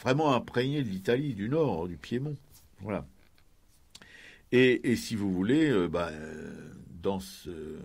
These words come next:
je me souviens plus du tout de ce que je voulais vous dire, mais en tout cas, <laughs> et je vais vous le dire, <laughs> dans ce sud, euh, on, on est, euh, on est dans, dans, dans un monde culturel assez extraordinaire, puisque n'oubliez pas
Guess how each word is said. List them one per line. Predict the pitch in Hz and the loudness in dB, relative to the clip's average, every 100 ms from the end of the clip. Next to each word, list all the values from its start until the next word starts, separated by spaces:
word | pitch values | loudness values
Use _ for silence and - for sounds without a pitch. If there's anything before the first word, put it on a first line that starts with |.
| 78 | -14
je | 73 - | -16 -10
me | 92 | -8
souviens | - 95 90 | -8 -6 -6
plus | 82 | -8
du | 87 85 | -10 -12
tout | 76 | -10
de | 98 | -10
ce | - | -8
que | 85 | -10
je | |
voulais | 78 82 | -10 -8
vous | 92 123 | -4 0
dire, | 170 135 | 2 2
mais | 92 | 2
en | 82 | -4
tout | 82 73 | -6 -10
cas, | - - - 131 | -12 -12 0 0
<laughs> | - 95 - - - - - | 0 -6 -8 -14 -14 -16 -4
et | 110 | 0
je | 113 | 4
vais | 120 | 4
vous | 104 | 4
le | |
dire, | 95 123 165 - - - | 2 2 2 0 -6 -2
<laughs> | 151 175 - 190 156 123 - - - - | 0 2 4 4 4 0 -4 -8 -12 0
dans | 95 127 | 4 4
ce | - 123 | 6 4
sud, | 117 - 208 180 | 4 4 4 8
euh, | 123 107 101 | 8 8 6
on, | 95 107 101 87 82 92 | 4 2 0 -2 -2 -4
on | 117 107 104 | -4 -2 2
est, | 131 131 | 4 4
euh, | 101 82 90 98 - - - - - | 4 4 2 -2 -6 -8 -8 -8 -8
on | - 98 | -8 -6
est | 104 113 | -4 -4
dans, | 92 87 92 98 | -4 -6 -8 -8
dans, | 95 98 95 - | -8 -8 -8 -10
dans | - 90 - - - | -10 -10 -12 -16 -4
un | 104 | 0
monde | 113 147 185 170 101 80 - - - | 6 6 6 6 6 4 0 -20 -18
culturel | - 101 92 101 101 139 131 | -6 -4 0 4 6 6 6
assez | 92 - 101 87 | 4 2 2 2
extraordinaire, | 95 - 87 82 95 170 208 | 0 -2 0 0 0 2 2
puisque | 127 - 92 | 0 -2 0
n'oubliez | 90 90 95 85 87 87 | 0 2 -2 -2 -4 -4
pas | - 143 | 0 0